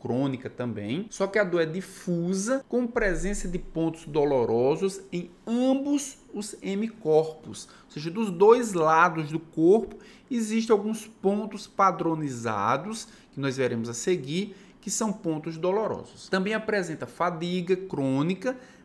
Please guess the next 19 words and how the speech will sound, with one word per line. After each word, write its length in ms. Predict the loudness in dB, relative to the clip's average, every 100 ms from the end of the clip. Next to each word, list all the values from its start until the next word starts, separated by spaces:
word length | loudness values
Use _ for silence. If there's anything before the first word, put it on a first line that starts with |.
| -8
depressão, 1200 | -2 0 0 -2 -4 -4 -8 -6 -4 -2 -2 -2 -8 -18
síndrome 880 | -10 -6 -4 0 0 0 0 0 0
do 100 | -2
colo 360 | -6 -2 0 0
irritável 880 | -2 -6 -6 -2 4 4 4 -2 -8 -10
e 80 |
distúrbios 540 | -10 -10 -6 -6 -6 -8
do 120 | -10
sono. 360 | -10 -10 -10 -12 -20 -20 -20 -20 -20 -2
Epidemiologicamente 1400 | 2 2 0 -4 0 2 4 6 6 6 2 -4 -4 -6
falando, 640 | -6 -4 -2 -2 -2 -4 -10 -10 -2
a 100 | -2
fibromialgia 720 | -4 -6 -6 -2 -2 -2 -4
é 20 |
uma 140 | -4
doença 480 | -4 -2 -2 -2 -4
de 80 | -6
prevalência 580 | -2 -2 0 -2 -4 -6
mundial 760 | -4 -4 0 2 4 4 0